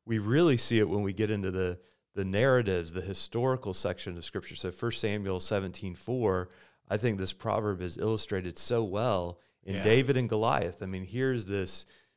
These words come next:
Speaker 1: this huge giant of a man, literally arrayed in all of his imposing armor.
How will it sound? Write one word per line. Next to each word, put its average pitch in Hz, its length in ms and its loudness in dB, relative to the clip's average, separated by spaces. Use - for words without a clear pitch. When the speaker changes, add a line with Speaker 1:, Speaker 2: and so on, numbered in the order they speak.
Speaker 1:
this 98 180 0
huge 113 1000 2
giant 120 600 2
of 110 160 4
a 107 60 4
man, 95 320 0
literally 104 680 4
arrayed 107 380 6
in 95 100 0
all 135 240 6
of 143 80 4
his 127 180 0
imposing 113 560 0
armor. 101 560 -2